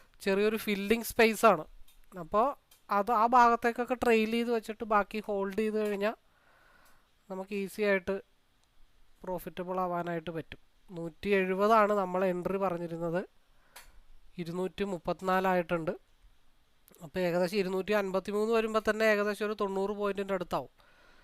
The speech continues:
ഇപ്പൊ ടു ട്വന്റി ടൂവിലാണ് മാർക്കറ്റ് നിൽക്കുന്നത്. അപ്പൊ നിലവിലുള്ള ക്യാൻഡിലിന്റെ ലോവിലേക്ക് എപ്പോ വേണമെങ്കിലും പി തിരിച്ചു വരാം. പിന്നെ മൂന്ന് മണിക്ക് ശേഷം എന്തായാലും അടുത്തൊരു ബ്രേക്ക്ഔട്ട് എന്തായാലും ഉണ്ടാവത്തുള്ളൂ.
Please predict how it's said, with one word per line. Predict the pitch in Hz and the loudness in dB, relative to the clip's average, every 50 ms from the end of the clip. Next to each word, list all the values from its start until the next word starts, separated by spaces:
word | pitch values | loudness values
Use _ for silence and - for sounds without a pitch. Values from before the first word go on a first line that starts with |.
| _ _ _ - | _ _ _ -14
ഇപ്പൊ | 185 165 - 214 | -10 -6 -6 -6
ടു | 208 - 220 214 | -6 -4 -6 -6
ട്വന്റി | 226 - 247 226 202 202 196 220 220 | -4 0 0 0 0 2 0 -2 -2
ടൂവിലാണ് | - 233 233 233 240 240 240 220 208 214 214 | -2 -2 -2 0 2 4 6 6 6 4 2
മാർക്കറ്റ് | 208 196 190 185 - - 185 175 202 196 | 0 0 0 0 -2 -4 -4 -4 -2 -4
നിൽക്കുന്നത്. | 185 160 - - 160 160 160 151 143 - _ _ - - - - - - _ - | -4 -4 -6 -8 -8 -6 -6 -8 -8 -10 _ _ -20 -20 -20 -20 -20 -20 _ -18
അപ്പൊ | - 160 156 - 196 220 247 | -18 -12 -4 -2 0 0 0
നിലവിലുള്ള | 226 208 185 190 190 202 202 208 220 226 | -2 -2 -2 -2 -2 -2 -2 -2 -2 0
ക്യാൻഡിലിന്റെ | 220 220 208 208 202 202 208 208 214 220 | 0 2 0 0 0 -4 -8 -8 -6 -4
ലോവിലേക്ക് | 214 202 196 196 196 202 208 208 202 196 214 | -2 -2 0 0 -2 0 0 -2 -2 -2 -2
എപ്പോ | 196 - _ - 208 | -6 -4 _ -2 0
വേണമെങ്കിലും | 220 220 208 196 196 196 190 196 202 208 214 - - - - - - _ _ _ | 0 2 0 0 0 -2 -4 -4 -4 -6 -8 -10 -20 -20 -20 -20 -20 _ _ _
പി | - 196 180 180 196 | -6 -6 -4 -2 -4
തിരിച്ചു | 202 - 208 175 170 - - - 202 | -4 -4 -6 -8 -8 -10 -8 -4 0
വരാം. | 196 175 160 175 170 139 - _ _ - _ _ _ | 0 2 2 2 0 0 -2 _ _ -20 _ _ _
പിന്നെ | - 170 156 185 202 | -16 -12 -8 -8 -6
മൂന്ന് | 208 190 190 185 190 202 | -4 -4 -4 -4 -4 -4
മണിക്ക് | 208 202 202 202 220 | -4 -4 -4 -6 -6
ശേഷം | 202 214 202 180 - 202 | -4 -2 -2 -2 -2 -4
എന്തായാലും | 185 180 185 180 180 185 185 190 - - | -4 -2 -2 -2 -2 -2 -4 -10 -10 -10
അടുത്തൊരു | 180 165 165 - - 190 185 180 | -10 -10 -10 -10 -8 -8 -8 -8
ബ്രേക്ക്ഔട്ട് | 190 175 175 165 160 156 - 170 170 160 185 | -8 -6 -6 -6 -6 -6 -8 -10 -10 -10 -10
എന്തായാലും | 165 165 165 160 160 165 156 | -8 -8 -8 -8 -8 -8 -10
ഉണ്ടാവത്തുള്ളൂ. | 147 135 143 143 143 139 - 139 127 127 | -10 -10 -10 -10 -12 -12 -12 -12 -12 -12